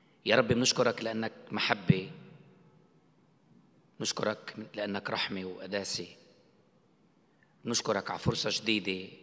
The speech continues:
نعلن حقك يا رب للناس. يا يسوع، أعطينا جميعًا أذان وقلوب صاغية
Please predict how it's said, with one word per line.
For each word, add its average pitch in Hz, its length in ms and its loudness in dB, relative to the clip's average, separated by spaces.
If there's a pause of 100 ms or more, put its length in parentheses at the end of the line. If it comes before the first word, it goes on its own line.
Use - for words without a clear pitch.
(320)
نعلن 101 360 -2
حقك - 480 -6
يا 92 80 -4
رب 90 180 -8
للناس. 87 540 -8 (1600)
يا 110 140 6
يسوع، 104 640 -2 (140)
أعطينا 107 360 0
جميعًا 98 640 -2
أذان 104 380 0
وقلوب 107 360 -2
صاغية 90 540 -4